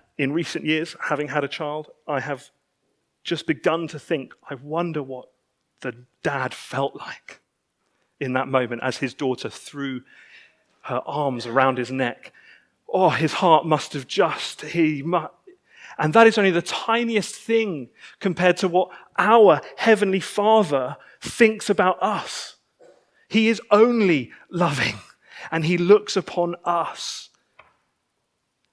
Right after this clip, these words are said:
as true children of him and delights in us. You see, that is what our prayer life is really about.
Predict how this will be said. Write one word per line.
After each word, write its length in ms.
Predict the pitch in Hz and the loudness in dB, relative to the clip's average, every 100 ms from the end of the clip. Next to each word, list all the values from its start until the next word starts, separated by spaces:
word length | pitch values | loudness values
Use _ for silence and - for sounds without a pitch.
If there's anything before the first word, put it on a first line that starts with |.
| - | -2
as 220 | 151 - | -2 -2
true 440 | - - 190 190 | -4 -2 -2 -2
children 600 | 170 - 208 196 196 175 | 0 0 2 2 0 -2
of 140 | 156 - | -4 -4
him 400 | 185 151 117 _ _ _ _ _ - - | -4 -4 -6 _ _ _ _ _ -20 -12
and 200 | - 156 | -4 -2
delights 880 | 151 156 165 175 180 180 - - - - | 2 2 2 2 2 0 -6 -8 -8 -8
in 360 | 165 139 127 113 _ _ _ - | -6 -6 -6 -12 _ _ _ -10
us. 540 | 101 - - - - _ _ _ _ _ _ _ _ - - | -10 -12 -16 -18 -20 _ _ _ _ _ _ _ _ -20 -12
You 80 | |
see, 220 | 160 - 165 | -6 -4 -2
that 540 | 147 202 226 202 - | 2 4 4 0 -4
is 140 | 165 151 | -8 -4
what 140 | 175 | 0
our 120 | 175 | 0
prayer 460 | 165 - 202 214 214 | 0 -4 2 6 6
life 420 | 165 143 143 - | 4 -2 -10 -14
is 220 | - 156 170 | -12 -12 -12
really 400 | 175 208 180 160 | -10 -6 -2 -2
about. 600 | 151 165 139 123 _ | -4 -8 -10 -14 _